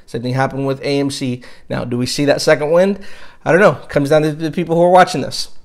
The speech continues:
'cause we're the only ones investing it, right? There's only a few thousand of us. Here we are, we're together, we're in the Facebook group, we're, we're talking through different things, we're, we're, we're sharing,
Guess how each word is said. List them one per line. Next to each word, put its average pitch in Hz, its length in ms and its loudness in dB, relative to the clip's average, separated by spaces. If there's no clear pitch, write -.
'cause 131 140 -2
we're 147 120 4
the 156 100 4
only 160 120 4
ones 156 220 0
investing 147 420 0
it, - 160 -12
right? 127 240 -2
There's 131 160 -2
only 151 140 4
a - 20 0
few 170 160 -2
thousand 165 400 6
of 170 80 4
us. 185 260 6
Here 156 200 4
we 160 120 6
are, 156 140 10
we're 143 120 8
together, 170 460 8
we're 147 140 0
in 131 60 0
the 131 60 -2
Facebook 170 440 0
group, 170 320 0
we're, 123 180 2
we're 123 140 0
talking 151 380 4
through 156 140 0
different 160 300 2
things, 170 320 2
we're, 120 160 -2
we're, 123 380 0
we're 127 80 0
sharing, 151 540 0